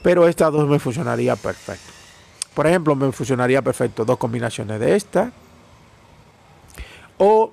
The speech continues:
también dos combinaciones de esta. Fíjense ahí que ambas, eh, es, es lo mismo. Entonces me funcionaría cualquiera de las dos que me salga, me puede funcionar para incrementar mi daño. Incluso esta también me funcionaría muy bien.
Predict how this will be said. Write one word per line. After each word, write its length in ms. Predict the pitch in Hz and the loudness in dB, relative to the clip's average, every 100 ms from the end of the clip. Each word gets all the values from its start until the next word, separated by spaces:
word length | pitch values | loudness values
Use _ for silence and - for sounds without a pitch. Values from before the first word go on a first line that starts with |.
| - | -2
también 480 | 151 147 143 139 - 156 | -2 2 2 0 -4 -4
dos 240 | 139 156 | 0 0
combinaciones 640 | 147 135 147 143 143 139 | 0 0 -2 -2 -2 0
de 160 | 139 110 | 2 0
esta. 220 | - - - - | -4 -18 -20 -6
Fíjense 340 | 147 151 143 | -2 0 0
ahí 100 | 107 - - - - | -2 -6 -18 -20 -12
que 140 | 110 | -6
ambas, 680 | 110 135 147 156 160 - - - - - - | -2 -2 0 0 0 -4 -16 -20 -20 -20 -14
eh, 320 | - 120 117 113 | -6 -4 -2 -4
es, 280 | - - - | -8 -16 -8
es 120 | 131 135 | -2 0
lo 140 | 139 | 0
mismo. 340 | 120 107 - - | -2 -10 -16 -16
Entonces 280 | - 107 | -12 -10
me 140 | 117 117 | -8 -8
funcionaría 520 | 131 117 120 120 151 | -8 -8 -4 0 0
cualquiera 380 | 143 135 131 127 | 0 0 0 0
de 80 | 131 | 0
las 200 | 131 147 | 0 0
dos 180 | 202 | 0
que 100 | 180 | 0
me 100 | 147 | -4
salga, 440 | 147 175 185 190 226 - - - - | -2 -2 0 -2 -4 -12 -20 -20 -10
me 80 | 135 | -6
puede 240 | 117 127 131 | -2 -2 -2
funcionar 380 | 131 147 185 | -4 -4 -4
para 180 | 147 127 | -2 -6
incrementar 420 | 113 113 110 123 | -6 -8 -6 -6
mi 160 | 131 135 | -4 -2
daño. 300 | 170 180 185 | -2 0 -2
Incluso 380 | 147 143 127 156 | -2 -4 0 -2
esta 180 | 127 139 | 0 -2
también 340 | 135 113 127 | -4 -6 -6
me 100 | 131 | -6
funcionaría 580 | 113 107 107 107 101 - | -10 -14 -14 -12 -12 -12
muy 180 | - - | -14 -20
bien. 240 | - - | -10 -12